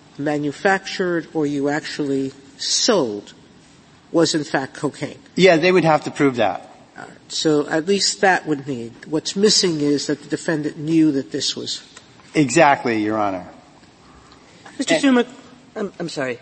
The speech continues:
Speaker 1: No, I, thank you.
Speaker 3: Can, can, can, um, we go back to the, the, the language of the statute, and, and I'm hoping you can explain to me where exactly you see this knowing requirement coming from. As I understand the Solicitor General's position,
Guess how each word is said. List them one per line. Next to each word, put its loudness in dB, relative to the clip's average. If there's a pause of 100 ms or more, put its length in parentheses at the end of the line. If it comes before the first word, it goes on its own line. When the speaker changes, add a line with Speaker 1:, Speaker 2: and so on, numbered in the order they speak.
(180)
Speaker 1:
No, -2
I, 0
thank -12
you. -20 (100)
Speaker 3:
Can, -12
can, -10
can, 0
um, 0 (340)
we 0
go 2
back 0
to -8
the, 0
the, -2
the -6
language -2
of -4
the -10
statute, -4
and, -6
and -6 (420)
I'm -4
hoping 2
you 2
can -2
explain -4
to -6
me -4
where 0
exactly -4
you -8
see -6
this -8 (520)
knowing 0
requirement -4
coming -4
from. -8 (260)
As -4
I 2
understand -2
the -4
Solicitor -6
General's -2
position, -8